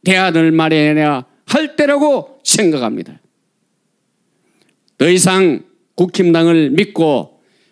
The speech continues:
우리를 대변하지 않는다고 발을 동동 구르며 있을 수만은 없습니다. 이제 대선이 얼마 남지 않았습니다.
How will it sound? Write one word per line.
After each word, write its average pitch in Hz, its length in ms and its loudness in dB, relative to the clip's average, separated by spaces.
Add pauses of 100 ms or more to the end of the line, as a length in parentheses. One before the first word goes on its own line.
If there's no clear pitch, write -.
(120)
우리를 254 680 2
대변하지 262 640 0
않는다고 233 840 0 (500)
발을 277 580 0
동동 285 720 0
구르며 254 580 2 (240)
있을 220 320 0
수만은 185 640 -2
없습니다. 202 540 -2 (1300)
이제 170 260 2
대선이 160 680 0 (160)
얼마 262 340 2
남지 254 320 0
않았습니다. 269 560 -4